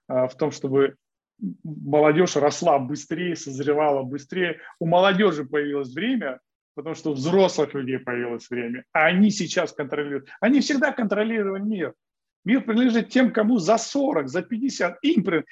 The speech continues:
и они не хотят его бросать. Они по-, получили еще дополнительно много лет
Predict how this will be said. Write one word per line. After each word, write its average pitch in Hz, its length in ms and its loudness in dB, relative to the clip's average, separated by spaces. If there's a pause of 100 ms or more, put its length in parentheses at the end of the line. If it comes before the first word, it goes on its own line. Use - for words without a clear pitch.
(140)
и 294 60 -2
они 392 220 -2
не 381 80 4
хотят 381 340 0
его 330 180 0
бросать. 160 580 0 (420)
Они 247 200 -2
по-, 233 300 4 (180)
получили 240 440 4
еще 226 420 2
дополнительно 180 800 -2
много 160 640 0
лет 170 280 -2